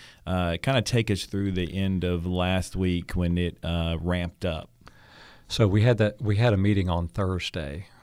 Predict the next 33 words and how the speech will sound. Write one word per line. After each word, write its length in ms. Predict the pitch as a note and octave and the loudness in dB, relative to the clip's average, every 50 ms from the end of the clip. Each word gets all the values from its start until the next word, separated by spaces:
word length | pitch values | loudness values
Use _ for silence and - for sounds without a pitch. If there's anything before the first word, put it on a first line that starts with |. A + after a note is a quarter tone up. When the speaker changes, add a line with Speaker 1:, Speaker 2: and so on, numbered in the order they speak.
| - - | -12 -8
Speaker 2:
with 240 | A2 F#2 F2 - - | -6 -6 -4 -4 -2
all 140 | F#2+ F#2 F#2 | -2 -2 0
our 80 | F2+ | 0
instructional 640 | F2 E2+ - - - F#2+ F#2 - - - G2+ F2+ F2+ | -2 -2 -4 -4 -4 -4 -4 -4 -6 -6 -6 -6 -4
leaders 420 | F#2 F#2 F2+ F2 F2 F2+ E2+ - - | -4 -4 -4 -4 -4 -6 -6 -8 -10
to 120 | - F2 | -8 -8
say, 420 | - - - F#2+ F2+ F2 F2 F2 F2 _ _ _ - - - - _ _ _ _ - - | -6 -4 -4 -2 -2 -2 -4 -6 -8 _ _ _ -20 -20 -20 -20 _ _ _ _ -8 -4
"Okay, 540 | G#2 G2+ G2 - - A2 G2 F#2 F2+ G2 - - - - _ _ - _ - _ - | -2 -2 -2 0 0 0 0 0 -2 -4 -6 -12 -20 -20 _ _ -20 _ -20 _ -4
this 260 | G2+ G2 G2 - - | -2 -2 -2 -2 -2
is 120 | G#2+ G2 - | -6 -4 -2
moving 440 | A2 G#2+ G#2 G2 F#2 F2 F2 F2+ - - _ _ - | -2 0 0 -2 -2 -4 -6 -6 -10 -14 _ _ -10
quickly, 560 | - - G#2+ G2 - - - F2+ F2 F#2 - - _ _ - | -6 -4 -4 -4 -6 -6 -8 -6 -6 -8 -10 -14 _ _ -16
so 420 | - - - G#2 F#2+ F#2 F#2+ G2 | -12 -8 -4 -4 -2 -2 -4 -4
let's 320 | G2+ F#2+ G2 F#2+ - - - | -4 -2 -4 -4 -4 -4 -4
make 220 | G#2 G2+ G#2+ - | -4 -4 -4 -6
sure 260 | - - - G#2 F#2+ | -8 -6 -4 -2 -2
that 160 | F#2 F#2+ G2 - | -2 -2 -4 -4
we're 220 | G#2+ G#2 G2+ F#2+ | -2 -2 -2 -2
ready 400 | F2+ F2+ F#2+ F#2+ F#2+ F#2 F2+ F2 | 0 0 0 0 2 0 0 -2
to 220 | - - - F#2+ | -4 -4 -6 -6
go 240 | G2 - G2 F#2+ F#2+ | -2 -2 0 0 0
to 220 | F2+ - - G2 F#2 | -2 -4 -4 -4 -4
an 100 | F2+ - | -4 -4
e-learning 540 | - G#2 G2 G2 F#2+ F#2 F2+ F2 F2 E2+ F2 | -4 -4 -4 -2 -2 -2 -2 -2 -2 -2 -4
platform." 720 | - - - F#2 E2+ D2+ - - - - D#2 C2 A1 - - - _ - - - - - - - - - - - - _ - | -4 -4 -4 -4 -4 -6 -6 -10 -10 -8 -8 -8 -10 -12 -16 -20 _ -20 -20 -20 -20 -20 -20 -20 -20 -20 -20 -20 -18 _ -2
Um, 280 | - F#2 F2+ F2 F2+ F2+ | 0 0 2 0 -2 -4
so 120 | - - F#2 | -2 -2 0
we 140 | E2+ F2+ D#2 | 0 0 0
had 240 | F2+ G2 G2+ G2 | 2 2 0 0
the 60 | - G#2+ | -2 -4
conversations 920 | - - A2 G#2+ G#2 G#2 F#2+ - - G#2+ G2+ F#2+ - - G#2 G2+ G2+ - | -4 -2 -2 -2 0 -2 -4 -4 -2 -2 -2 -4 -4 -4 -4 -6 -4 -4
on 140 | - F2+ F2 | -4 -4 -6
Thursday. 760 | - - - G2+ G#2 G2+ F#2+ - - G2+ F#2 F#2+ F#2+ F#2+ - | -4 -2 -2 0 0 0 -2 -4 -6 -6 -4 -4 -6 -8 -10